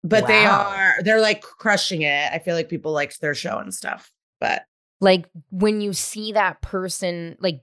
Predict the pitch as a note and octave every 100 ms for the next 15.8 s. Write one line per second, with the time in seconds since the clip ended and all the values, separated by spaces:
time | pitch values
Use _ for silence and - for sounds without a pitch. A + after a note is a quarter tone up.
0 | - E3+ E3 F3 E3+ D#3+ D#3 C#3+ B2+ -
1 | - D3 B2+ B2 B2+ D4 - _ _ _
2 | _ - C#4+ A3+ A3 - _ _ _ -
3 | C#3+ C3+ - A#3+ C#4 D4+ D4+ - C#4+ G#3
4 | - - C4+ B3+ C4 C4 C4 B3+ A#3+ G#3+
5 | G3+ F#3+ - G3 F#3 E3+ D#3+ E3 - F#3+
6 | G3+ G#3 A#3 G#3+ G3 - G#3 F#3+ - G#3+
7 | C#4+ D4 B3 G3+ G3+ G#3 G3 G#3 G#3 -
8 | G3+ F#3 G3+ A3+ A3+ G#3+ G3 E3 C3 D#3+
9 | D#3 G#3 B3+ - F#3 F3 F#3 F#3+ F#3 F3
10 | E3 E3 E3 E3+ E3 D#3 D3 G3+ G#3 A#3
11 | A#3 A3 B3+ C4 C4 - _ _ _ -
12 | C3+ G3 F#3+ F#3 - G3 G3 A3+ A3+ F3+
13 | F#3+ F#3+ G3 F#3 F3 E3+ E3 D#3+ D#3 D3+
14 | - - C#3 D#3+ D#3 E3+ D3+ D3 - -
15 | D#3+ D3 F#2+ B1+ - - -